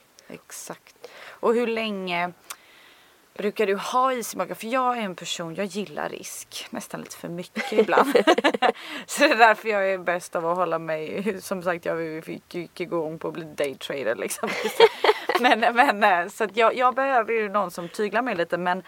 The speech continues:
jag tänker ändå så här, hur mycket is i magen har du? Är du en sån som köper aktier och sen när det börjar gå dåligt säljer av? Eller ha-, försöker du ha det långsiktigt där med?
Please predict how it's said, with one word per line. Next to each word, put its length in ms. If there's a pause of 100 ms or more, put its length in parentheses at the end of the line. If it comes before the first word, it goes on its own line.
(260)
jag 180
tänker 340
ändå 340
så 140
här, 280
hur 140
mycket 280
is 220
i 40
magen 360
har 360
du? 240
Är 60
du 80
en 100
sån 200
som 140
köper 640
aktier 480
och 60
sen 260 (380)
när 120
det 60
börjar 180
gå 120
dåligt 340
säljer 340
av? 480
Eller 240
ha-, 140 (160)
försöker 400
du 60
ha 280
det 100
långsiktigt 540
där 140
med? 340